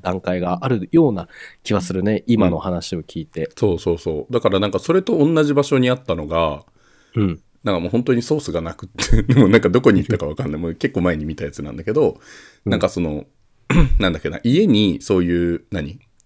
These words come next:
Speaker 2: 例えば父親が何か作るのが好きとか、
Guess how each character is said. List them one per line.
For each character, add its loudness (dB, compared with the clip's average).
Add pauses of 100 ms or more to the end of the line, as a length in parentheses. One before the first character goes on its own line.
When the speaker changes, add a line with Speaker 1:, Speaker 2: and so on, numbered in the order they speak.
(140)
Speaker 2:
例 2
え 6
ば 4
父 0
親 6
が 6
何 4
か -4
作 -2
る 2
の -2
が -10
好 -18
き -14
と -18
か、 -12